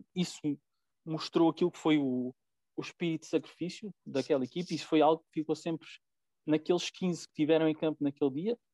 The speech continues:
e que, digo-te, a maior parte deles ainda estão na equipa. Ah, se calhar f-, foi por ter, por terem participado nesse jogo, mas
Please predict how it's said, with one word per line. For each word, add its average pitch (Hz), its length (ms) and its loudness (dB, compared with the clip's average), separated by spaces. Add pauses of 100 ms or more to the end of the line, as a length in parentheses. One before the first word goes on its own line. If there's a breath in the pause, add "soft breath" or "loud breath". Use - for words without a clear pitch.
(260)
e 151 100 -2
que, 151 420 -6 (340)
digo-te, 139 520 -12 (1600)
a - 40 -6
maior 147 220 6
parte 147 220 0
deles 147 160 2
ainda 143 120 0
estão 139 160 -2
na 135 80 -2
equipa. 170 440 -8 (420)
Ah, 151 500 2 (420)
se - 60 -20
calhar 175 180 2
f-, - 240 -18 (680)
foi 147 80 -10
por - 180 -8
ter, 151 260 4
por - 220 -20
terem 151 180 2
participado 143 440 0
nesse 135 160 -4
jogo, 135 160 -2
mas 131 180 -2